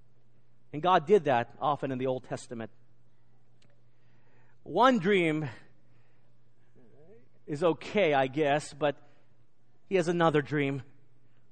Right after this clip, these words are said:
Look at verse nine to verse eleven. Then Joseph dreamed still another dream and told it to his brothers and said, "Look, I have dreamed another dream. And this time the sun and the moon and,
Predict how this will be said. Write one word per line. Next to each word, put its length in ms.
Look 100
at 60
verse 280
nine 200
to 40
verse 240
eleven. 460
Then 160
Joseph 500
dreamed 480
still 340
another 320
dream 320
and 180
told 200
it 80
to 100
his 140
brothers 440
and 120
said, 200
"Look, 300
I 180
have 180
dreamed 420
another 340
dream. 600
And 160
this 180
time 260
the 80
sun 420
and 100
the 80
moon 440
and, 180